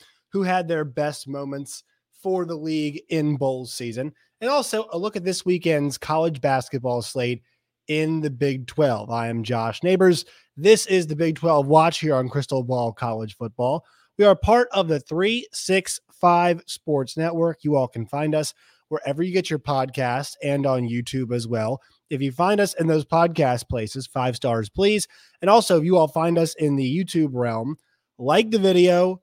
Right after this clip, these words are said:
subscribe to the channel, and leave comments. That all helps us out very much.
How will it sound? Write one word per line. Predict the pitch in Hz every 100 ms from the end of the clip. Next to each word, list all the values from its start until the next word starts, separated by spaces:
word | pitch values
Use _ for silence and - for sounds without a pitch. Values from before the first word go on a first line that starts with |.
| _
subscribe | - 135 120 - 156 160 175
to |
the | 175
channel, | - 165 156 160 - _ _ -
and | 151 160
leave | 151 147
comments. | - 147 120 107 101
That | 120 -
all | 151 175
helps | 156 165 160
us | 170 147
out | 156 139 123
very | 123 117
much. | 120 160 180 -